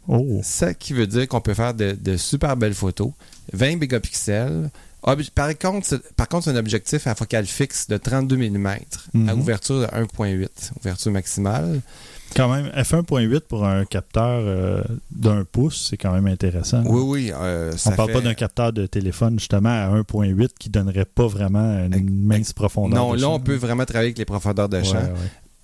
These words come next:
Speaker 2: Il est équipé d'une hélice mécanique à six lamelles.
Speaker 1: Mm.
Speaker 2: Donc, c'est vraiment semblable, là. C'est à un objectif détachable.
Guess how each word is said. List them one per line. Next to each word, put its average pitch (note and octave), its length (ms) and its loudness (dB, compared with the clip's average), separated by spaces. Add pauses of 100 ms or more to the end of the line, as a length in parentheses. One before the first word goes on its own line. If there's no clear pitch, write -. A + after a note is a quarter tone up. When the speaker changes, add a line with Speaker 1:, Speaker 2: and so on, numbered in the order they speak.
Speaker 2:
Il B2 120 2
est B2 100 0
équipé F3 280 0
d'une D3+ 160 2
hélice A#2+ 300 0
mécanique B2+ 420 0
à A#2 80 4
six - 280 -2
lamelles. B2 580 0 (220)
Speaker 1:
Mm. G#2 40 2
Speaker 2:
Donc, E3 200 2
c'est D3+ 140 0
vraiment C#3+ 320 0
semblable, G#2+ 640 0
là. G2+ 140 -2
C'est G2+ 280 -2
à - 100 0
un A2 140 2
objectif A2 560 -2
détachable. G#2+ 580 0